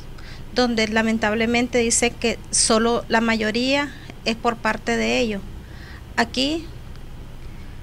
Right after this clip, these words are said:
me imagino yo que aquí no hay dos Nicaragua.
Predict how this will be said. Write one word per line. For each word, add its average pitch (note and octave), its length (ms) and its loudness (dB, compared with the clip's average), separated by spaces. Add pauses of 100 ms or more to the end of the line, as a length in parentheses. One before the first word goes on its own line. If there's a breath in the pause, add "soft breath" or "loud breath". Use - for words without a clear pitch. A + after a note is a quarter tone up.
(160)
me B3 80 4
imagino B3 440 4
yo B3+ 240 2
que A#3 120 0
aquí A#3 180 -2
no A#3 120 2
hay A#3 80 2
dos A3+ 200 0
Nicaragua. G3 640 0